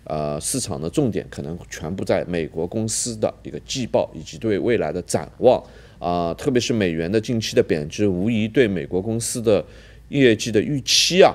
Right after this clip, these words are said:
有所提升，所以啊，请大家呢密切关注市场可能会随业绩呢出现巨大的波动。那么最后呢，祝大家有一个非常愉快的周末，我们下周同一时间再见，谢谢。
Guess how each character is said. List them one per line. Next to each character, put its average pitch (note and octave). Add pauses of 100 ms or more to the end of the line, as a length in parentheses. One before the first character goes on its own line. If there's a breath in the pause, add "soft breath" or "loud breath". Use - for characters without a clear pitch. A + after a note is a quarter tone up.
(120)
有 G2+
所 F#2+ (400 soft breath)
提 -
升， D3+ (140)
所 G#2
以 F2+ (140)
啊， C#2+
请 E2+
大 F2+
家 F#2
呢 E2+
密 A#2+
切 G2
关 G2
注 G#2
市 -
场 F2
可 -
能 D#2
会 A#2
随 F#2
业 D#3
绩 G#2
呢 D#2+
出 -
现 F#2+
巨 C#3+
大 F#2
的 D#2
波 G2+
动。 A2 (360 loud breath)
那 B2+
么 B2+
最 F#3+
后 E3+
呢， B2
祝 C3
大 A#2
家 A2
有 E2+
一 D#2
个 F#2+
非 C3
常 A2
愉 F#2+
快 -
的 G2+
周 B2+
末， D3+
我 D#2
们 F2+
下 G#2+
周 C3 (320 loud breath)
同 G2+
一 A#2+
时 B2
间 C3+
再 B2+
见， B2+
谢 -
谢。 A#2